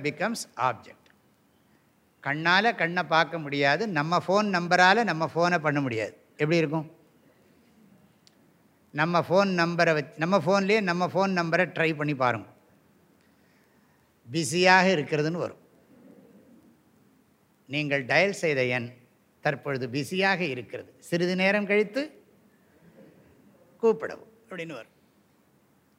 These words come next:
யாரோட நம்பரை ஃபோன் பண்ணியிருக்கேன்? என் நம்பருக்கே ஃபோன் பண்ணியிருக்கேன். எப்படி இருக்கு? அது மாதிரி இருக்கு. கேமரா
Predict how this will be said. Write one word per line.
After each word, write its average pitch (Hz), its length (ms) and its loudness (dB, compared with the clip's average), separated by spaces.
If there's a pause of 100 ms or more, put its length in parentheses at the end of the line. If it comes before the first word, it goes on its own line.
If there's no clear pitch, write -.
(300)
யாரோட 180 440 2
நம்பரை 175 340 0
ஃபோன் 180 240 -4
பண்ணியிருக்கேன்? 185 600 -6
என் 151 280 -2
நம்பருக்கே 160 400 -2
ஃபோன் 135 260 -6
பண்ணியிருக்கேன். 113 320 -14 (240)
எப்படி 170 260 -2
இருக்கு? 170 300 -4
அது 139 200 0
மாதிரி 165 220 2
இருக்கு. 139 200 -8 (3750)
கேமரா 214 480 4